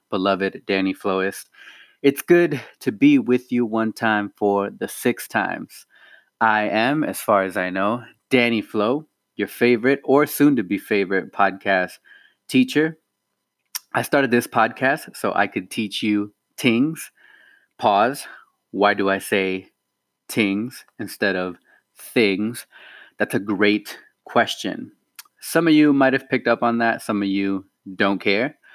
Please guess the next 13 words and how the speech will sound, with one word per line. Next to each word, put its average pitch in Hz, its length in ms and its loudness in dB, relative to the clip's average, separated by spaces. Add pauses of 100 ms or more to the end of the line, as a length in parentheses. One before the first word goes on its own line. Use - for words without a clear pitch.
(340)
Some 175 180 0
of 160 60 2
you 151 160 4
may 135 140 4
think 120 500 -2
it's 104 180 -8
funny. 139 460 2 (240)
I 95 120 0
hope 147 420 2
some 98 180 -2
of 92 160 -6
you 90 260 -4 (480)
think 98 400 -4